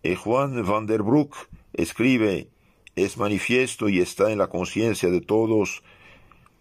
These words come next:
es manifiesto, está al conciencia de todos los ortodoxos y de los católicos verdaderos, cristianos auténticos, que es María la puerta,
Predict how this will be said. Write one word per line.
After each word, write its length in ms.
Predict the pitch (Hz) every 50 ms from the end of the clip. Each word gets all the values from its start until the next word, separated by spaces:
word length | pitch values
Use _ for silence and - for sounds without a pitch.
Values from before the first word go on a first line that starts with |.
| _ _ _ _ _ _ _ _ _ - _ - _ _ _ -
es 260 | 92 101 95 - -
manifiesto, 680 | 95 95 95 - - 120 139 143 139 - - 117 107
está 260 | 98 - - 101 110
al 80 | 107 -
conciencia 360 | - 92 95 104 104 107 101
de 60 | 95
todos 720 | - - - 98 107 110 107 104 101 98 - - - - - - -
los 280 | - 80 82 - - - - -
ortodoxos 840 | - 82 - - 73 82 98 110 110 - - 90 85 80 78 - - - - - - -
y 60 | -
de 120 | - 69 76
los 140 | 78 -
católicos 600 | - - 80 - - 87 90 90 - - 85 76
verdaderos, 480 | 69 78 78 78 87 107 113 104 90 -
cristianos 400 | - - - - 90 92 90 -
auténticos, 720 | 80 78 - 104 117 113 - - - - 87 80 - - _ - - - - - - - _ -
que 160 | - 95 208
es 120 | 202 -
María 320 | 107 110 117 123 139 139 135
la 100 | 127 110
puerta, 540 | - 143 147 143 - - 113 - - -